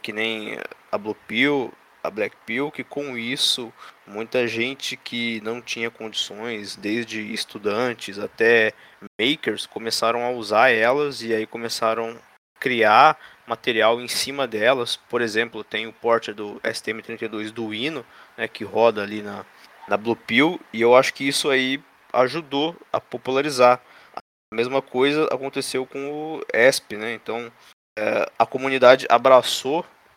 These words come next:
esses, esses socs. Eu acho que isso daí se refletiu na escolha das empresas, dos profissionais em usar. Até porque a impressão que eu tenho é que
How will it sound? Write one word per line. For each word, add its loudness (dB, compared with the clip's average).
esses, -10
esses -4
socs. -2
Eu 0
acho -2
que -10
isso -6
daí 2
se -4
refletiu -4
na 0
escolha 0
das -4
empresas, -4
dos -12
profissionais -6
em -16
usar. 0
Até -2
porque -2
a 4
impressão -6
que -8
eu -2
tenho -6
é -2
que -10